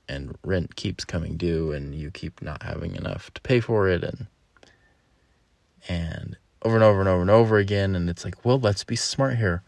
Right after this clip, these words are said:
What do aircraft engineers do? They put a mechanism in place that fixes the problem. So in this case, there's a budget. Make a budget.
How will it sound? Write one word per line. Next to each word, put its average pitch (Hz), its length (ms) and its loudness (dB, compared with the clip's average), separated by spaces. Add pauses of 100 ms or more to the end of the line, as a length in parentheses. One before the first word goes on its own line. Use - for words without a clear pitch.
(440)
What 127 180 4
do 156 380 4
aircraft 151 400 4
engineers 90 440 0
do? 78 260 -6 (100)
They 104 100 -2
put 147 220 0
a 147 40 2
mechanism 120 560 -2
in 85 120 -2
place - 300 -6
that - 120 -10
fixes - 480 -10
the - 100 -12
problem. - 480 -8 (1200)
So - 160 -2
in 104 60 4
this 104 120 0
case, - 600 6 (840)
there's 104 240 2
a 104 40 -4
budget. - 360 2 (1160)
Make 101 180 -2
a 104 60 4
budget. 113 320 0